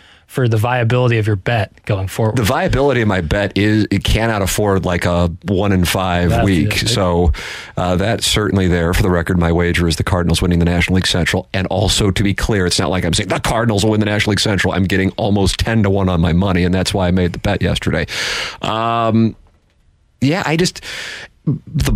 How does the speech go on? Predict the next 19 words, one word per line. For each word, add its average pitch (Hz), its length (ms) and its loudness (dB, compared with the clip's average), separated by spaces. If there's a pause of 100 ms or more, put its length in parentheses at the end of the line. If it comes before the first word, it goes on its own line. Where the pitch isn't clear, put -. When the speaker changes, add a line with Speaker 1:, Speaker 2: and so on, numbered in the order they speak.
Speaker 2:
the - 80 -2
bet 170 440 -2
was 160 200 2
made 135 540 2
in 113 160 0
part 226 420 -2
because 120 480 0
of 101 120 2
just 117 200 -2
going, 113 200 0
"They 101 80 2
have 110 680 0
to 110 80 -2
be 95 120 0
better 98 320 0
than 90 180 2
what 92 160 0
we've 80 180 2
seen." 80 440 0